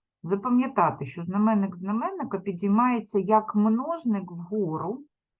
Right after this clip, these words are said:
а на горі у вас йде формула А квадрат мінус один. Як ми можемо це розкласти? А мінус один на А плюс один. Знаменник так і залишається А мінус один.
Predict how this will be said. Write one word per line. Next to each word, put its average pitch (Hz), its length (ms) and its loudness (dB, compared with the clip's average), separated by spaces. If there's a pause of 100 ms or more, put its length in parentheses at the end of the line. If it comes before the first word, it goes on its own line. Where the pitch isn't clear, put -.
(920)
а 190 120 2
на 202 120 6
горі 262 300 2
у 415 80 4
вас 294 300 2
йде 233 300 -4
формула 285 600 -2
А 254 80 0
квадрат 254 460 -8
мінус 240 340 0
один. 185 240 -2
Як 277 220 -2
ми 226 100 4
можемо 180 400 0
це 165 180 -6
розкласти? 151 760 -8
А 208 160 2
мінус 330 520 -4
один 147 520 -6
на 165 260 -4
А 254 160 4
плюс 226 500 -4
один. 196 340 -6 (1000)
Знаменник 233 880 0
так 233 240 0
і 202 40 0
залишається 180 840 -4
А 202 60 0
мінус 220 380 0
один. 247 420 -4